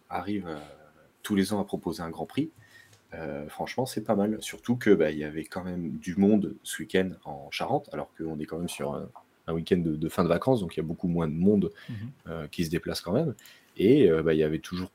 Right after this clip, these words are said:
Speaker 1: pour moi, au vu des images, il y avait quand même plus de monde en France que en Espagne ou au Portugal.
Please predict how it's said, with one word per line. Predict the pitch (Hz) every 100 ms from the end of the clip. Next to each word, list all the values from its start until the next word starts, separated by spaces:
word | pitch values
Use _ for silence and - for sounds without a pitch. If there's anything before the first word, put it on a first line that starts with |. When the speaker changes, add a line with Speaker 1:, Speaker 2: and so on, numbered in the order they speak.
| _ -
Speaker 1:
pour | 82
moi, | 85 104 113 -
au | 85
vu | 92 87
des | 87 82
images, | 98 135 92
il |
y |
avait | 76
quand | -
même | 82 78
plus | - 101 90
de | 90
monde | 90
en | 78
France | - 101 98 -
que | 101 101 104 - - _
en | 87
Espagne | 78 - 104 107 98
ou | 85
au |
Portugal. | - - 98 90 71